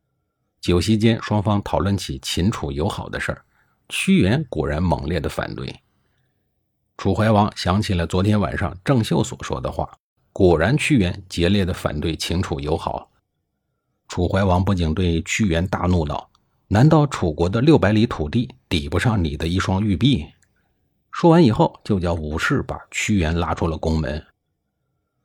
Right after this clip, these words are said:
赶出了宫门，他还不解气，又把屈原贬为三闾大夫，随后把屈原流放到了汉北地区。这是屈原第一次被流放。司马迁说屈原幸而见夷，终而被罢，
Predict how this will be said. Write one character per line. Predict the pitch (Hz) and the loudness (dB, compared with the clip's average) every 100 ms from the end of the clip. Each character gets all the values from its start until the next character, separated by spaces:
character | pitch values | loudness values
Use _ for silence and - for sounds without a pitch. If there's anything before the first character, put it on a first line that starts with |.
| _ | _
赶 | - 78 85 | -2 0 2
出 | 175 | 4
了 | 156 | 4
宫 | 127 170 | 6 4
门， | 113 135 | 4 2
他 | - 101 | -2 -4
还 | 80 | -4
不 | 82 | -2
解 | 85 - - | -4 -4 -8
气， | - - - _ _ _ | -8 -10 -14 _ _ _
又 | 131 120 | 0 2
把 | 85 | 0
屈 | - - | -2 2
原 | 113 107 | 2 2
贬 | 131 87 73 | -2 -4 -4
为 | 73 92 | -4 -4
三 | - 135 | 0 0
闾 | 127 - | 0 -2
大 | - - | -6 -6
夫， | - 76 - _ _ _ _ | -8 -12 -16 _ _ _ _
随 | - 135 | 2 4
后 | 131 160 | 6 4
把 | 98 76 76 | 2 -6 -8
屈 | - 101 | -4 -2
原 | 87 82 82 | 0 -2 -2
流 | 80 | -2
放 | 80 87 | -2 -2
到 | 80 78 | -2 -4
了 | 76 | -6
汉 | - 117 | -4 -2
北 | 76 - | -2 -6
地 | 78 | -8
区。 | 76 - 62 - _ _ _ _ _ _ _ _ _ _ | -8 -8 -10 -12 _ _ _ _ _ _ _ _ _ _
这 | - 101 | 0 0
是 | 92 90 | 0 -2
屈 | 90 - 123 | -2 0 2
原 | 92 95 - | 2 -2 -4
第 | 92 | 2
一 | 101 | 2
次 | 110 - | 2 -2
被 | 67 80 | -2 -4
流 | 71 71 | -4 -6
放。 | - - - - _ _ _ _ _ _ _ _ _ _ | -6 -6 -10 -20 _ _ _ _ _ _ _ _ _ _
司 | - - | -2 4
马 | 165 - | 4 4
迁 | 135 139 | 2 2
说 | - 135 | 4 2
屈 | - 151 | 0 0
原 | 127 90 120 | 2 2 -2
幸 | - - 156 | -4 2 4
而 | 82 90 | 4 0
见 | - 123 80 | 0 0 0
夷， | 78 | -2
终 | 85 101 101 | -2 0 2
而 | 82 82 | 2 -2
被 | 90 | -2
罢， | 78 87 | -2 -4